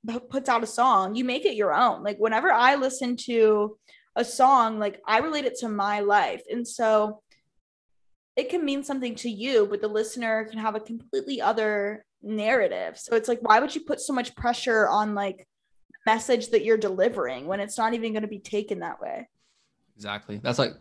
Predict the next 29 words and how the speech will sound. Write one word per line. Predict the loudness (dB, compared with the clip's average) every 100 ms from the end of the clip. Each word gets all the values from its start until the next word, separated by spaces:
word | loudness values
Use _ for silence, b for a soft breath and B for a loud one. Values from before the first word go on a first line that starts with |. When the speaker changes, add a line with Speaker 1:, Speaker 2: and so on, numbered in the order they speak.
| _
Speaker 2:
that's | -6 0
why | 2
Billie | 2 2 4
Eilish | 2 0 -2
is | -6 -6
different, | -8 -8 -10
because | -8 -8 -8
she | -4 -4
literally | -4 -4
makes | -6 -8 -6
music. | -4 -4 -6 -10 -14 -8
I | -8
kinda | -8 -12 -10
just | -12
make | -12 -12 -12
music | -14 -12 -14 -14
for |
the | -12
vibes. | -4 0 0 0 -6 -10 -2
All | 0
my | 0
stuff's | 0 -6
kinda | -8 -10
vibes. | -6 -4 -4 -8 -12 _
Like, | -16 -14
it's | -12 -8
an | -6
easy | -4 -6 -6
listen | -8 -6 -8